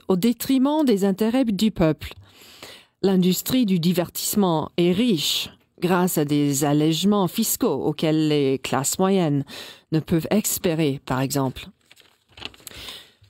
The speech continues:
Ainsi, en faisant des vidéos contre Trump, au service des candidats de l'establishment comme Clinton,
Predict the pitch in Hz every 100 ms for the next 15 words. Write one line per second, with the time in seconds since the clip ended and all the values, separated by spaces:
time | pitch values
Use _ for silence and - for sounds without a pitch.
0 | _ _ _ _ - 262 262 - 349 392
1 | 226 226 262 254 339 269 196 208 202 214
2 | - 214 - 190 - 185 175 185 - -
3 | _ - 185 - 226 233 285 - 190 185
4 | 165 165 180 185 165 151 - 160 156 160
5 | - 165 160 180 151 - 170 165 175 180